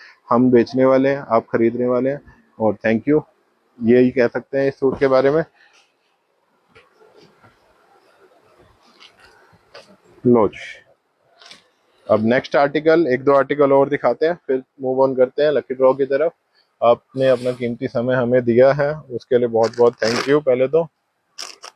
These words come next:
कुछ designer article देते हैं आज आपको। ये लो, प्लस size special, three एक्सएल, फ़ोर एक्सएल and five एक्सएल,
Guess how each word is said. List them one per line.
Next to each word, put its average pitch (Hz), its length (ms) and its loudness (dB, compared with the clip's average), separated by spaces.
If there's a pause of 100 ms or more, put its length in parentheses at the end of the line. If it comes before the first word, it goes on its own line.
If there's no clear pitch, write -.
(280)
कुछ 135 240 0
designer 131 420 2
article 120 360 0
देते 110 240 0
हैं 110 60 2
आज 110 160 0
आपको। - 460 -6
ये 120 120 4
लो, 98 100 -2 (2000)
प्लस 160 240 2
size 151 200 2
special, 117 400 0
three 147 240 0
एक्सएल, 160 340 2
फ़ोर 139 320 0
एक्सएल 139 260 -4
and 135 180 -2
five 117 320 0
एक्सएल, 107 300 -4